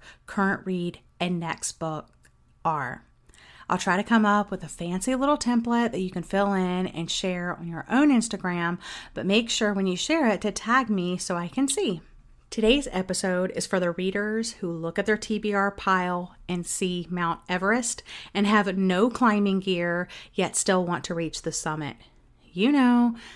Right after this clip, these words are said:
the reader who buys more books than they'll probably ever read in their lifetime. Or maybe you're looking for new ways to manage your T B R now so it doesn't get out of control. Today, I am sharing some ways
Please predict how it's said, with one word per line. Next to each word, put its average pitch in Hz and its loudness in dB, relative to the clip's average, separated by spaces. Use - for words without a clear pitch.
the 180 -2
reader 208 4
who 214 2
buys 175 -2
more 196 0
books 190 0
than 196 4
they'll 196 6
probably 180 0
ever 180 -2
read 185 0
in 208 4
their 202 8
lifetime. 220 0
Or 214 6
maybe 196 4
you're 214 4
looking 185 -2
for 180 -6
new 185 2
ways 175 0
to 180 -4
manage 175 -2
your 170 0
T 180 -4
B 170 -2
R 160 0
now 170 2
so - -2
it 185 2
doesn't 185 0
get 180 -2
out 165 0
of 165 -6
control. - -6
Today, 220 2
I 185 0
am 180 0
sharing 190 -2
some 170 -4
ways 202 0